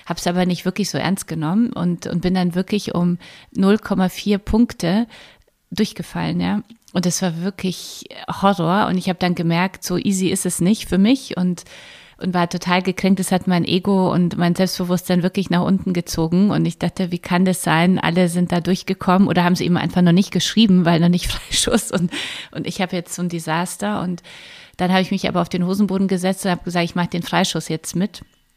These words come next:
Und hatte dann noch sechs Wochen, nach dem Ergebnis, äh, Ding hatte ich noch sechs Wochen Zeit, um den dann zu machen und den habe ich dann, äh, geschafft und hatte dann, ich weiß nicht mehr, sechs Komma acht Punkte oder was, auf jeden Fall was, äh,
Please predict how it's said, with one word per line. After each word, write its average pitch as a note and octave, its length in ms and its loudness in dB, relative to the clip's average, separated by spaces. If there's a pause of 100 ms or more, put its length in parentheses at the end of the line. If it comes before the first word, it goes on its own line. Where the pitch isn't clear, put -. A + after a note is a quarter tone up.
(360)
Und E3+ 80 4
hatte F3+ 160 2
dann F3 160 2
noch E3 80 2
sechs - 300 -4
Wochen, G3+ 260 4
nach F3+ 120 2
dem F3 260 0
Ergebnis, F#3 560 -2
äh, - 400 -2
Ding F#3+ 200 0
hatte F3+ 140 0
ich F3 80 -4
noch F3 100 0
sechs E3+ 260 -2
Wochen F3 220 2
Zeit, E3+ 340 0
um E3 100 0
den F3 100 0
dann E3+ 160 -2
zu - 100 -10
machen F3+ 320 -2
und E3+ 140 -4
den F3 160 -6
habe F3 100 -4
ich E3+ 80 -8
dann, E3+ 240 -6 (640)
äh, F3+ 180 -2
geschafft G3 480 0
und F3+ 140 0
hatte F3 240 -2
dann, E3+ 240 0
ich - 160 -6
weiß - 140 -12
nicht E3 80 -4
mehr, D#3+ 80 -4
sechs - 340 -8
Komma E3+ 220 -4
acht - 240 -10
Punkte - 260 -8
oder D#3+ 180 -2
was, D#3 200 0
auf D#3 140 -4
jeden F3+ 120 0
Fall E3 220 0
was, - 320 -2
äh, D#3+ 240 -2